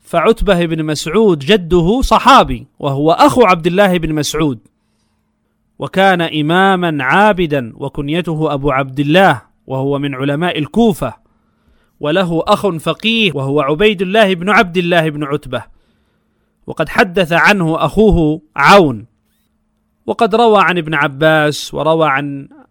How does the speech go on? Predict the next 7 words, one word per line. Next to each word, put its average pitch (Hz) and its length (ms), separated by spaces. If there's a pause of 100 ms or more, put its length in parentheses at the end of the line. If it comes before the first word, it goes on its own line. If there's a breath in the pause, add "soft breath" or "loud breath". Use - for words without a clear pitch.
(160)
عائشة 147 680
وأبي 143 360
هريرة، 147 560 (880)
وكان 175 440
من 156 100
العلماء 147 500
العاملين 143 760